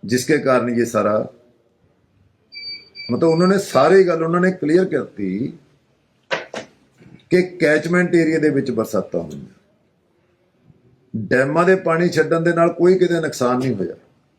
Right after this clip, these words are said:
ਤੇ ਉਹਨਾਂ ਨੇ ਸਾਰਾ ਡਿਟੇਲ ਦੇ ਵਿੱਚ ਦੱਸਿਆ ਇਸ ਦੇ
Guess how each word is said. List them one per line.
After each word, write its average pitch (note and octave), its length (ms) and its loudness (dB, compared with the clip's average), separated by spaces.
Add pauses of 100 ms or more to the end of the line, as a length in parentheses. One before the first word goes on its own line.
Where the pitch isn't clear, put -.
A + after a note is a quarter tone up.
(1080)
ਤੇ F3 100 4
ਉਹਨਾਂ F3+ 300 2
ਨੇ G3+ 120 4
ਸਾਰਾ D3 520 2
ਡਿਟੇਲ C3+ 460 2
ਦੇ E3+ 160 4
ਵਿੱਚ C#3+ 200 0
ਦੱਸਿਆ A#2+ 380 0
ਇਸ A#2+ 140 0
ਦੇ - 380 -8